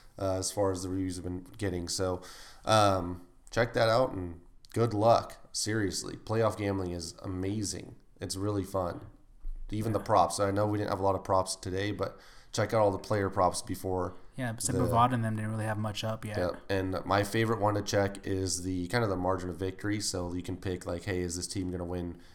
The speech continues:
Speaker 1: by three to five points or six to nine
Speaker 2: Right.
Speaker 1: points, stuff like that. That's, you can make some money in
Speaker 2: I'm
Speaker 1: there.
Speaker 2: just excited for the Gatorade and the Super Bowl color.
Speaker 1: Oh, can't wait. We're marching that
Speaker 2: <laughs>
Speaker 1: way. All right, we'll catch you guys later. Five stars.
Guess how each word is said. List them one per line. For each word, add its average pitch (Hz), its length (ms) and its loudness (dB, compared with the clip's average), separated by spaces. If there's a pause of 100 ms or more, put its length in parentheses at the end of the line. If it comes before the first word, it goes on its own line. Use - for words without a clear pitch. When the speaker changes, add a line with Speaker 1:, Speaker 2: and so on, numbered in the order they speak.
(300)
Speaker 1:
by 85 460 -2
three 104 240 -2
to 92 80 0
five 120 380 4
points 120 380 2
or - 100 -8
six - 360 -4
to - 180 -12 (160)
nine 107 340 0
Speaker 2:
Right. 113 100 -4
Speaker 1:
points, 104 300 -2
stuff 98 260 0
like 90 200 -4
that. - 400 0
That's, 107 500 0 (120)
you - 80 -10
can 98 120 -6
make 90 160 -4
some 90 140 -8
money - 240 -8
in - 60 -12
Speaker 2:
I'm 127 80 -2
Speaker 1:
there. 147 80 2
Speaker 2:
just 135 100 0
excited 110 360 -2
for 110 100 -8
the 104 80 -6
Gatorade 107 480 -2
and 107 100 -2
the 104 40 -4
Super 117 260 -2
Bowl 123 220 -6
color. 139 400 -8 (100)
Speaker 1:
Oh, 98 380 0
can't 95 300 -2
wait. 113 300 2
We're 110 120 2
marching 120 460 4
that 127 220 10
Speaker 2:
<laughs> - 20 2
Speaker 1:
way. 123 280 8 (380)
All 104 80 6
right, 110 100 6
we'll 104 100 0
catch 113 280 0
you 117 60 4
guys 110 200 4
later. 104 260 2
Five 107 340 6
stars. 117 500 6